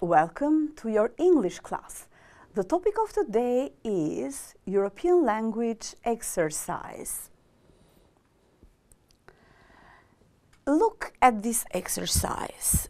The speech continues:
You have to replace the words in bold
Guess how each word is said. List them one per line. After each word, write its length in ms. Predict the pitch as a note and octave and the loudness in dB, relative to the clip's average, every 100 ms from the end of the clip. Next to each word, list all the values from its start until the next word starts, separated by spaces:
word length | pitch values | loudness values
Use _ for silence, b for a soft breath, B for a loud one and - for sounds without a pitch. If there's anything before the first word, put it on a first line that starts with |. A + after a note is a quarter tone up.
| - | 0
You 220 | A3 A3 | 4 6
have 680 | A3 - F#4 G4+ G4+ - - - | 6 2 0 0 -2 -10 -10 -4
to 320 | A#3 G#3 F3 - | 2 2 0 0
replace 880 | E3 G3 G3 - E4+ G3 F3+ C4 - | 0 2 0 2 4 4 2 -2 -4
the 200 | F3 E3+ | -2 0
words 420 | D#3+ G#3+ F4+ G4+ | 4 4 4 2
in 140 | D#4+ C4+ | 2 4
bold 480 | F#3+ E3 D3+ F3+ | 4 4 2 -2